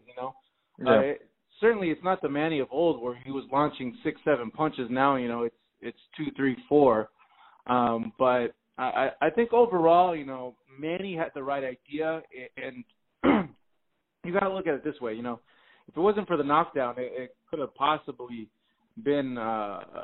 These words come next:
Speaker 1: a draw in the fight. So, you know, uh, either or, I, I think, you know, we came away with this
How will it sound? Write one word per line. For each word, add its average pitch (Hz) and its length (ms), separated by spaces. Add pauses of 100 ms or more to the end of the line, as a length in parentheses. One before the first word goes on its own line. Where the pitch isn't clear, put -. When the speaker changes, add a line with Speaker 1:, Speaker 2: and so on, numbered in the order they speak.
(120)
Speaker 1:
a 117 80 (100)
draw 135 300 (460)
in 127 120
the 110 80 (120)
fight. 123 320 (640)
So, 135 140
you 131 100
know, 127 340 (140)
uh, 131 140 (140)
either 220 220
or, 147 260
I, 131 420
I 156 40
think, 180 260
you 151 60
know, 131 320 (220)
we 147 80
came 160 240
away 139 280
with 135 200
this 123 100